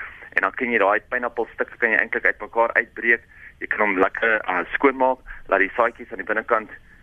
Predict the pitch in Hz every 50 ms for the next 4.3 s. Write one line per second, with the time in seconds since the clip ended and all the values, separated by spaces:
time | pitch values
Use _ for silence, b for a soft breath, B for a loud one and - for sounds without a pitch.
0 | b b b 85 85 82 82 82 82 85 82 - - - - - 139 135 - -
1 | - 147 156 - - - 101 104 101 101 95 98 98 92 92 92 - - 104 95
2 | - 98 90 - 107 95 - - 104 101 95 101 95 - 101 - - - 101 87
3 | 98 92 98 101 - - - 101 95 - - - 104 98 98 - 98 95 95 -
4 | - 123 110 95 80